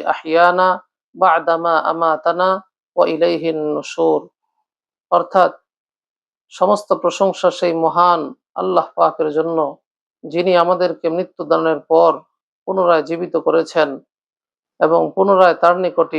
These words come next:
ফিরে যেতে হবে। নবীজি সাল্লাল্লাহু আলাইহি ওয়াসাল্লামের শেখানো এই দুটি দোয়া বর্ণিত হয়েছে বুখারী শরীফের মধ্যে। হাদিস নাম্বার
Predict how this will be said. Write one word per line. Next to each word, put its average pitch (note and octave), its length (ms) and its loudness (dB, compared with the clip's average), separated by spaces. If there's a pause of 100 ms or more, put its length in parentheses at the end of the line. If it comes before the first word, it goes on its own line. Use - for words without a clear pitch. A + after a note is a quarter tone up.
(100)
ফিরে F#3 200 -2
যেতে D#3+ 220 -8
হবে। C3+ 260 -10 (1400)
নবীজি F3+ 340 2
সাল্লাল্লাহু E3 640 2
আলাইহি D#3+ 400 0
ওয়াসাল্লামের E3+ 680 -2 (100)
শেখানো E3+ 440 -2
এই D3+ 160 -2
দুটি D#3+ 260 -6
দোয়া D#3 260 4 (520)
বর্ণিত F3+ 400 0
হয়েছে D#3 380 -2
বুখারী D3+ 400 0
শরীফের D3+ 400 -4
মধ্যে। C#3+ 360 -10 (1300)
হাদিস F3+ 320 0 (100)
নাম্বার E3 360 2